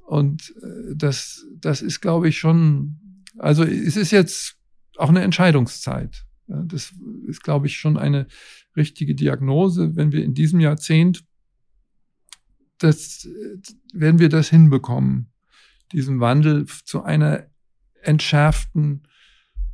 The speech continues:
ähm, wirtschaftlichen, defossilisierten Logik, ja. Also die, die, das Öl hat ja auch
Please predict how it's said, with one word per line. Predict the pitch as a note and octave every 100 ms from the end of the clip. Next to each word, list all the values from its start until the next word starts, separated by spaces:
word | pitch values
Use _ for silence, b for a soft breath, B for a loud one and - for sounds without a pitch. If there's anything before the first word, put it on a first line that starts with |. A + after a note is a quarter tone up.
| -
ähm, | C#2+ C#2 C#2+ C#2+ - -
wirtschaftlichen, | D#3 - D3+ C#3+ - C3+ C#3+ C3+ - _ _ -
defossilisierten | D3 D3 - B2+ - D3+ C#3+ B2 D#3 F3 E3 C3+ C3+ C3+ _ _ _ -
Logik, | C3 D#3+ D3 A#2+ -
ja. | - C3+ -
Also | D3 C#3+
die, | C#3+ - -
die, | - -
das | - -
Öl | F3 E3 C#3+
hat | D3 D#3+
ja | -
auch | C#3+ -